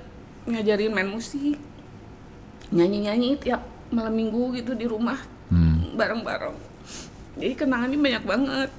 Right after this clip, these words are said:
Speaker 1: Terus, eh, pas udah Najah lahir aja kan, yang paling sayang gitu kan.
Speaker 2: Ya,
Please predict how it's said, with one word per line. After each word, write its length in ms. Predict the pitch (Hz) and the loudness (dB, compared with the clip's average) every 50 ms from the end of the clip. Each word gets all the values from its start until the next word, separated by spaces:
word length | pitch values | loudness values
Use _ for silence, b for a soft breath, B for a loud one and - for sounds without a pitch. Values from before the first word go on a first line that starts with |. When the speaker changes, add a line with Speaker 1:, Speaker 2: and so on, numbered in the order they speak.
| - - - - - - - - - - - - - - - - - - - - - - - - - - - - - - - - - | -16 -18 -18 -18 -20 -20 -20 -20 -20 -20 -20 -20 -20 -20 -20 -20 -20 -20 -18 -18 -18 -18 -18 -18 -18 -18 -18 -16 -14 -14 -12 -12 -8
Speaker 1:
Terus, 400 | - - 208 208 - - - - - - - - - - | -4 0 0 0 0 -2 -6 -8 -12 -16 -18 -16 -10 -6
eh, 280 | 196 214 202 196 196 185 - - - - - - - - - - - - | -6 -4 -4 -4 -6 -8 -10 -14 -16 -16 -18 -18 -18 -18 -18 -12 -4 -2
pas 180 | 151 - 214 - - - - - | 0 0 0 -2 -10 -12 -12 -4
udah 220 | - 196 190 185 | 0 2 2 4
Najah 300 | 202 202 185 180 190 196 196 | 4 4 2 4 6 6 6
lahir 240 | 190 202 - 247 233 | 4 2 0 0 2
aja 200 | 220 240 381 440 | 2 2 2 2
kan, 200 | 466 466 466 453 480 480 - - - - - - - - - - - | 2 0 0 0 -4 -8 -10 -16 -18 -18 -18 -18 -18 -18 -14 -4 0
yang 140 | 285 294 330 320 | 2 2 2 0
paling 260 | - - 339 330 330 - - - - | -2 -2 0 0 -2 -4 -10 -16 -14
sayang 460 | - - - - - - - - - - - | -8 -4 -2 -2 -2 -2 -4 -6 -6 -8 -10
gitu 100 | - - - | -10 -6 0
kan. 100 | - 85 | 2 4
Speaker 2:
Ya, 180 | 85 80 78 | 4 6 4